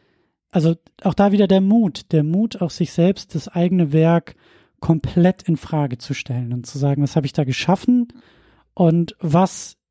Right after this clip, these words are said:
also was, was ist das noch, was steckt da noch drin? Und dann eben zu sagen, der Auserwählte ist halt diese Doppelrolle, ist halt, und also auch diese Bilder sind halt fantastisch, wo diese beiden Pots auch so nebeneinander sind. Auch der, der Analyst, der das ja am Ende auch sagt,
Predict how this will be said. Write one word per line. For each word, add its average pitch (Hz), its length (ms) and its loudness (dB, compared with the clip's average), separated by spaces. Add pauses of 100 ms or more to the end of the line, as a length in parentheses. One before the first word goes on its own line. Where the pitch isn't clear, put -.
(360)
also 156 180 0
was, - 240 -2
was 180 140 0
ist - 180 -2
das 185 160 0
noch, 208 300 2
was 135 120 -2
steckt - 280 -2
da 160 60 4
noch 175 180 0
drin? 135 240 -4
Und 127 140 0
dann 151 120 4
eben 160 240 0
zu - 160 -8
sagen, 147 280 0
der 156 160 -4
Auserwählte 170 760 0 (720)
ist - 180 -4
halt 160 440 2 (880)
diese 156 200 0
Doppelrolle, 131 800 0
ist 175 180 -6
halt, 170 140 2
und 156 220 -6
also 185 140 0
auch - 100 -4
diese 160 240 -4
Bilder 175 320 4
sind 123 160 -4
halt 131 140 -2
fantastisch, 127 520 -8
wo 160 40 -6
diese 139 180 -4
beiden 156 260 -4
Pots - 320 -4
auch 185 100 -6
so 196 140 -2
nebeneinander 180 520 0
sind. 180 240 0 (340)
Auch 165 140 -6
der, 147 400 2
der 170 180 -6
Analyst, 170 440 2
der 180 60 4
das 160 160 0
ja 170 80 2
am 165 80 -2
Ende 170 260 -4
auch 160 100 -6
sagt, 165 420 0